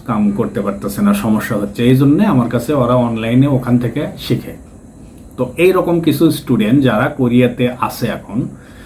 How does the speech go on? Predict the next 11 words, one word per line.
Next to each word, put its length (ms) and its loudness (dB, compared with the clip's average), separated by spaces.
আমরা 300 2
আজকের 400 -4
ক্লাসে 520 0
এই 300 2
স্টুডেন্ট 560 2
বিষয় 260 -2
নিয়ে 360 0
কিছু 500 2
আলোচনা 440 2
করব 500 -4
এবং 200 0